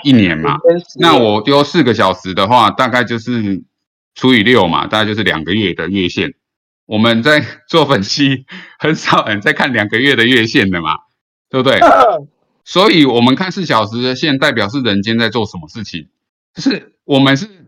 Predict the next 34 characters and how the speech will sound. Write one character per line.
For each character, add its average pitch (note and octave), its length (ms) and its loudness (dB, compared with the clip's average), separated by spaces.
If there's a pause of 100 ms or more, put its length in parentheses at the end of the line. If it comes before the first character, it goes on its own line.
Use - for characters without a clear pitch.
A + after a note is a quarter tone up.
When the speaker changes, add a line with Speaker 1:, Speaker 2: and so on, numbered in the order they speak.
(160)
Speaker 1:
价 F#3 260 2
值 G#2+ 300 -10
的 G#2+ 160 -2
长 A#2+ 520 0
期 A#2 220 -2
投 G#2+ 260 0
资 G#2 200 -6
欸， F2+ 120 0
因 A2+ 140 -2
为 E3 200 -2 (120)
看 C#3 280 0
两 F#2 200 0
个 G2 80 -2
月 B2+ 200 0
的 A2 80 -2
月 A#2 180 0
线， G2+ 260 -2
这 C#3+ 140 0
个， A#2+ 380 0
这 - 100 -8
个 C3 160 0
真 C3+ 180 0
的 A2 120 0
是 C3 160 -2
已 F2+ 40 -2
经 A2 140 -2
快 B2+ 160 -2
趋 A#2 220 -6
近 A2 160 -2
于 G2 60 -2
季 G2+ 240 -4
线 F#2+ 220 -2
了 F2 100 -6
齁。 F#2+ 180 -6